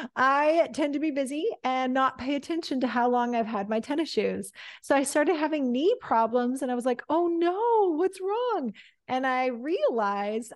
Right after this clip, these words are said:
"Oh, my shoes are, like, ancient." So I'm running and doing hit and doing <laughs> all of these on the same shoes that are, like, a million years old. Not really. They were, like, a year and a half, but still.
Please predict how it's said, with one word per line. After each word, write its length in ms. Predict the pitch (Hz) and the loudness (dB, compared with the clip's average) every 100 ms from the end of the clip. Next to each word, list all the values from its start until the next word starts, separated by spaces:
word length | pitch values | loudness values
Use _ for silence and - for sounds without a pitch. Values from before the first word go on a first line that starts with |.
| - | -2
"Oh, 280 | 311 285 226 | 2 4 2
my 220 | 226 254 | 0 -2
shoes 360 | - 302 285 | -2 -2 0
are, 120 | 262 220 | 0 0
like, 280 | 208 208 - | 0 -2 -4
ancient." 600 | 240 285 - 190 170 220 | -4 -4 -2 -4 -4 -4
So 120 | 247 | 0
I'm 200 | 233 233 | 2 2
running 600 | 220 233 254 285 277 277 | 2 2 2 0 0 -2
and 80 | 226 | 0
doing 220 | 214 196 | 0 -2
hit 400 | 196 262 262 262 | -2 0 2 2
and 100 | 233 | 0
doing 220 | 254 269 | 0 0
<laughs> 40 | 294 | 0
all 140 | 285 | -2
of 80 | 262 | -2
these 220 | 277 262 | -2 -2
on 140 | - 233 | -2 -2
the 80 | |
same 280 | 233 262 254 | -2 -2 -2
shoes 380 | 262 277 277 233 | -2 -2 0 2
that 100 | 226 | 2
are, 80 | 208 | 0
like, 180 | 202 - | -2 -2
a 40 | |
million 380 | 208 214 233 240 | -4 0 0 2
years 220 | 226 220 | 2 0
old. 240 | 214 - 208 | 0 -4 -2
Not 160 | 226 | -2
really. 240 | 196 190 190 | -2 -6 -6
They 100 | 202 | -4
were, 80 | 202 | -2
like, 160 | 196 | -2
a 40 | 208 | -2
year 160 | 190 | -2
and 80 | 185 | -2
a 40 | 196 | -4
half, 200 | 196 - | -6 0
but 180 | 285 - | 0 0
still. 260 | - 262 | -2 -2